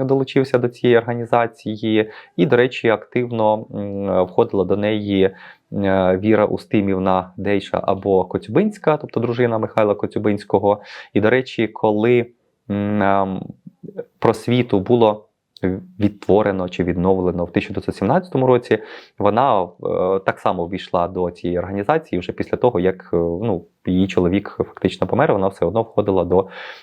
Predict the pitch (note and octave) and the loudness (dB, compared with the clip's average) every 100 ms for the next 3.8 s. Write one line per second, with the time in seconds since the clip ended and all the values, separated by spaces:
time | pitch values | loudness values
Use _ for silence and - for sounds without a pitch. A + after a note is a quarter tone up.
0 | _ G#2 F#2+ F2+ C3+ - G2 A#2 - A#2+ | _ -2 0 0 0 2 0 0 -2 0
1 | A#2+ A#2 A2 A2 G2 A#2+ G#2+ G2 F#2 F#2 | 2 2 0 0 0 -2 -4 0 2 2
2 | F#2 F#2+ F#2+ F2+ G2 - - - F#2 F#2 | 0 -2 -2 -2 -2 -2 -6 -4 -2 -2
3 | - G#2 G2 G#2+ G2 - - | 0 -2 0 -2 -2 -4 -8